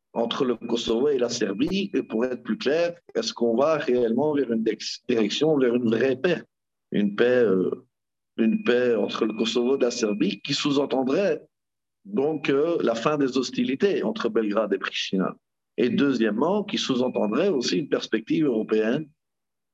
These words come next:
donc non seulement pour le Kosovo et la Serbie, mais évidemment pour tous les pays de les Balkans occidentaux. Et là, je pense que c'est là qu'il y a donc ce brouillard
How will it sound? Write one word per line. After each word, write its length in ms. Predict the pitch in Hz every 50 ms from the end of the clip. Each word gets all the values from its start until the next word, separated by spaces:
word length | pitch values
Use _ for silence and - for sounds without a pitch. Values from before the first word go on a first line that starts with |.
| _ -
donc 220 | 120 123 120 123
non 120 | 120 127 127
seulement 380 | 127 - 143 123 131 131 127
pour 140 | - - 113
le 80 | 110 110
Kosovo 460 | - 113 110 110 117 107 107 107 104
et 80 | 104
la 120 | 101 101 104
Serbie, 540 | - - 107 98 107 151 208 220 214 - -
mais 260 | 247 - 107 107 107 107
évidemment 500 | 104 104 101 101 107 104 113 139 160 156
pour 140 | - - -
tous 100 | - 120
les 100 | 113 113
pays 260 | 113 110 107 123 156
de 100 | 147 131
les 80 | 113 101
Balkans 320 | 117 104 - 127 139 156
occidentaux. 680 | 143 123 - - 113 123 131 131 - 120 104 104 101 - _ _ _ _ _ -
Et 80 | 110 107
là, 180 | 120 135 160
je 100 | 156 143
pense 380 | 135 - - 139 160 170 165 -
que 460 | - - 127 120 135 165 180 175 156
c'est 180 | - - 120 110
là 180 | 113 143 165
qu'il 320 | 160 - - - 110 110 107
y 80 | 120
a 220 | 123 139 160 165 160
donc 300 | 151 120 127 139 139 -
ce 200 | 135 - - 120
brouillard 720 | 110 110 110 110 120 107 107 107 117 139 160 190 185 -